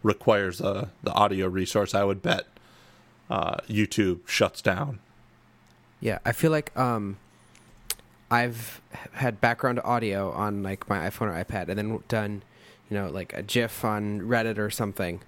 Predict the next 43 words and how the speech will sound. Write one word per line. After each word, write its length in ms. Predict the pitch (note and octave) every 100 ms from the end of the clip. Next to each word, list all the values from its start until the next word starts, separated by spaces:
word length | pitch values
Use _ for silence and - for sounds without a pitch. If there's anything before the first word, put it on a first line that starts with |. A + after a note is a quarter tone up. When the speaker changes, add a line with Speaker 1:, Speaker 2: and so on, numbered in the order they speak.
| -
Speaker 2:
If 160 | A2+ -
there's 200 | A2+ G2+
no 160 | B2+
audio 320 | G#2+ A#2+ A#2+
track, 500 | G2+ - A#2 G#2 - -
it 140 | A#2
will 220 | G#2 F2 - _ _ _
play 220 | - A2+ G#2+
the 100 | G2
video 440 | G#2 G2+ F#2 F2+
that's, 360 | F2 E2+ - -
you 80 | F#2+
know, 80 | -
silent, 460 | - G2 D#2 D#2 -
but 160 | D#2 - -
Speaker 1:
Mm. 220 | C3 G#2+ -
Speaker 2:
as 80 | -
soon 160 | A#2+
as 100 | G#2
I 40 | G2+
wanna 160 | F2+
include 260 | D#2 - G2
audio, 240 | F2 D#2+
then 180 | F2+ E2+
it 100 | D2+ - - - - _ -
takes 220 | G#2 -
full 200 | - B2
control. 400 | - F#2 E2+ F#2+ - _ _ -
Speaker 1:
Yep. 220 | G#2 - - - - - _ _ _ _ _ _ _ -
Speaker 2:
Yeah, 200 | D3 C3+
I 80 | C#3
know 120 | D3
that's 220 | D3+ -
been, 420 | E3+ D3 C3+ B2 -
I've 160 | B2
heard 360 | B2 B2+ B2 A#2+ - - - - - -
people 360 | C3 B2 A2+
arguing 480 | F#2+ A#2 A#2 A2 G#2
for 340 | G2+ A2 G2+ F#2+
better 360 | G#2+ G#2 G2+
audio 520 | F2 G2 G2+ G#2+ G#2+ G#2 - -
routing, 400 | G2+ G2 A2+ C3+ - - - -
and 360 | F#2+ G2 F2+